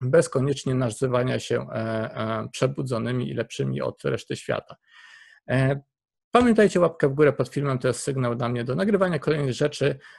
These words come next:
E, w Centrum Rozwoju P L to jest główne miejsce, gdzie się wszystko dzieje, więc tam warto bywać regularnie i sprawdzać, co się dzieje. Za-, zapraszam do subskrypcji oraz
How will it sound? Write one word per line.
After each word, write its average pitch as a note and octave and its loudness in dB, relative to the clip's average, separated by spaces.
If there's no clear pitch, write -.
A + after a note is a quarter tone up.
E, A#2+ -2
w - -20
Centrum G#3 2
Rozwoju C#3+ 4
P - -2
L C3 4
to C#3 4
jest B2 2
główne C3+ 2
miejsce, B2 -2
gdzie A#2+ -4
się C3 -6
wszystko C#3 -2
dzieje, G#3+ 6
więc C#3+ -4
tam D#3 2
warto C3 2
bywać C3+ 4
regularnie C3 0
i - -8
sprawdzać, A#2 -2
co A2+ -8
się C#3 -10
dzieje. E3+ 4
Za-, C#3 0
zapraszam C3 -4
do B2 0
subskrypcji F#3+ -2
oraz C3+ 0